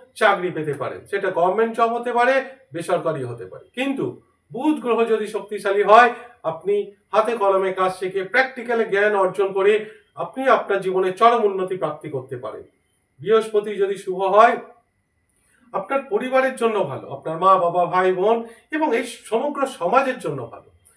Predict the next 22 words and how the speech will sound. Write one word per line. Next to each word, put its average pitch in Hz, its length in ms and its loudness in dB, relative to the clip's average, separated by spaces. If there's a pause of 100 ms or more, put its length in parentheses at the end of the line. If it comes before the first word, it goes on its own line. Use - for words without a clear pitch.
(300)
বুধ 262 240 -8
গ্রহ 190 260 0
ভালো 175 260 -2
হলে 175 300 -4
আপনার 180 380 -4
নিজস্ব 202 560 -4
ভালো, 180 280 0
আপনার 180 340 -2
বুদ্ধি 202 380 -6
ভালো। 170 320 0 (300)
কারণ 262 220 6
দেখুন, 165 360 2 (300)
হার্ড 269 240 8
ওয়ার্ক 277 200 4
তো 247 80 -4
সবাই 214 300 6
করে, 156 220 0 (400)
কিন্তু 214 280 0 (380)
বুধ 220 160 -2
হচ্ছে 214 220 0
বুদ্ধির 202 440 -4
কারক। 151 300 0